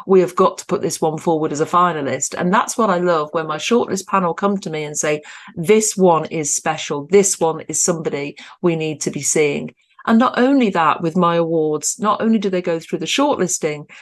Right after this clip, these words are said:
but then they go through an interview before a panel. And I've seen my judges in tears only recently at the Solopreneur Awards. You know, some of the, your stories have been so powerful that our judges have just been had to switch their cameras off because they've needed time to,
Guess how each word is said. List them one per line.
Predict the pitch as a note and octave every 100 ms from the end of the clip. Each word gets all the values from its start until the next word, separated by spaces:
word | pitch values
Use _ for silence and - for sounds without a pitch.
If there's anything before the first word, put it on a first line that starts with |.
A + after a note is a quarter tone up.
| - _
but | G3+ E3+
then | G#3 G#3 G3+
they | F#3
go | F3 D#3+
through | - D#3+
an | E3
interview | F#3 F#3 E3 D3+
before | D3 D3+ D3+ D3
a |
panel. | C#3+ D#3 D3+ D3 -
And | -
I've | G3 C4
seen | - G#3+
my | F3 E3
judges | E3 E3 D#3+
in | D#3
tears | - F#3 F3+ D3+ D3 - - -
only | F#3 F3+ E3+ - _ - -
recently | E3 G3 G#3+ G3 C#3+
at | D#3
the | -
Solopreneur | F#3 E3 D#3 E3+ F3+ B3+
Awards. | G#3 D#3 D#3 - - - - -
You | G#3+
know, | D#3+ E3+
some | - A#3
of | G#3+ G3+ -
the, | F#3
your | F#3 A#3
stories | G3+ - A3+ A#3 F#3 D3
have | E3+ -
been | E3+
so | - G3+ G#3+
powerful | A#3+ G3+ G#3 A3 G3 E3 D#3 - - - _ G3
that | -
our | G#3 G3+
judges | A#3+ A#3 F#3+
have | F3
just | G3 F#3 -
been | F#3 E3+ F3 - _ _
had | - G#3+ -
to | G3+
switch | G#3 -
their | F3
cameras | G3+ G#3+ G#3 F3+
off | D3 D3+ - _
because | F#3 F#3 F3
they've | E3+
needed | F3+ F#3 E3
time | - E3 D#3+
to, | - E3